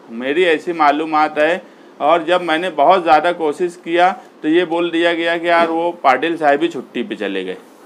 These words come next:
जबकि उनका record आज छुट्टी पे जाने का नहीं था। मगर अचानक मैं उनसे राब्ता जब सुबह से शुरू किया तो अचानक बोला गया कि यार वो छुट्टी पे चले गए। वो तो कमिश्नर से हम बात करेंगे और आज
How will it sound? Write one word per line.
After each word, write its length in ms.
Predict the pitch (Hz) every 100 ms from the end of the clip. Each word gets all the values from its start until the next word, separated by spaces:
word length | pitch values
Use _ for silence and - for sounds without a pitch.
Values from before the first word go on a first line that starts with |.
| - -
जबकि 760 | 123 160 160 - 170 180 190 - - - -
उनका 320 | 143 147 160
record 440 | 170 151 151 160 160
आज 200 | 151 156
छुट्टी 300 | 139 120 -
पे 140 | 156 160
जाने 320 | 139 131 147
का 100 | 151
नहीं 360 | 151 127 127 156
था। 160 | 123 104 95 -
मगर 240 | 120 143 156
अचानक 540 | 131 135 135 156 170 - -
मैं 120 | 139
उनसे 300 | 151 139 165
राब्ता 400 | 147 131 127 160
जब 180 | 156 151
सुबह 260 | - 131 151
से 100 | 151
शुरू 260 | 147 139
किया 240 | 147 147 151
तो 100 | 151
अचानक 460 | 135 127 123 147 143
बोला 240 | 131 143
गया 220 | 139 143
कि 100 | 147
यार 180 | 143 139
वो 140 | 139 151
छुट्टी 320 | 156 139 139
पे 120 | 120
चले 300 | 107 101 98
गए। 140 | 92 92 - - - - -
वो 140 | 127
तो 260 | - 175 202 - - - - -
कमिश्नर 440 | 143 147 160 185
से 120 | 180 180
हम 180 | 175
बात 320 | 160 160 175 175
करेंगे 400 | 160 160 165 190
और 280 | - 151 147
आज 200 | 156